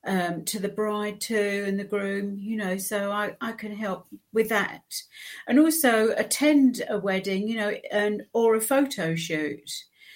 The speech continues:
So if a makeup needs to be adjusted before the photographer or videographer gets going, I can make those adjustments, you know, to make that person,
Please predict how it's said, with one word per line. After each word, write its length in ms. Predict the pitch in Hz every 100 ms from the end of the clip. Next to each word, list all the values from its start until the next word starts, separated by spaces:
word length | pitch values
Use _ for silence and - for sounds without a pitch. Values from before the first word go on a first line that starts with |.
| - -
So 560 | - 220 202 202 208 -
if 200 | 240 240
a 60 | 240
makeup 640 | 247 247 254 - 196 -
needs 340 | 214 208 196
to 140 | - -
be 140 | 208
adjusted 680 | 196 196 226 220 - 190 -
before 580 | 202 202 208 196 196 196
the 120 | 196
photographer 680 | - 220 208 208 196 196
or 160 | 190 185
videographer 800 | 202 190 196 196 190 190 190 185 - _ _ _ -
gets 320 | 226 - -
going, 480 | - 269 226 175 190
I 120 | 208
can 200 | 220 240
make 220 | 233 -
those 240 | 202 208 208
adjustments, 1000 | 262 254 247 - 160 151 143 - - - _ _ _
you 100 | 226
know, 80 | 208
to 160 | 208 247
make 280 | 262 240
that 220 | 214 - -
person, 800 | 220 214 214 - 208 208 208